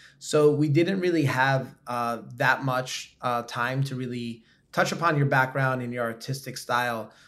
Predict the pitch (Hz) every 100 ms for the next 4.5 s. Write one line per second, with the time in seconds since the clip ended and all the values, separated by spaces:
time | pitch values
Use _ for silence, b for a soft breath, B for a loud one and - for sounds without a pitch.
0 | b - - 131 123 113 131 131 139 -
1 | 135 135 135 131 123 - _ - 139 131
2 | 127 120 127 131 131 131 139 135 135 143
3 | 156 151 131 123 127 123 123 123 120 123
4 | 127 - 123 120